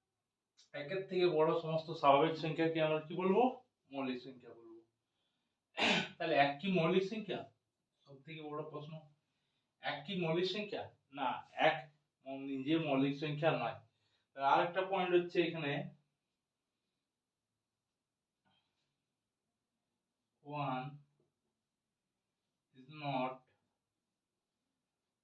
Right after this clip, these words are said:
prime number। কি বললাম? এক কি মৌলিক সংখ্যা?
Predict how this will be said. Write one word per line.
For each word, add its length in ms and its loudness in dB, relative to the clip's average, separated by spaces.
prime 360 -6
number। 380 -8
কি 160 -14
বললাম? 260 2
এক 120 -4
কি 160 -8
মৌলিক 320 4
সংখ্যা? 280 -2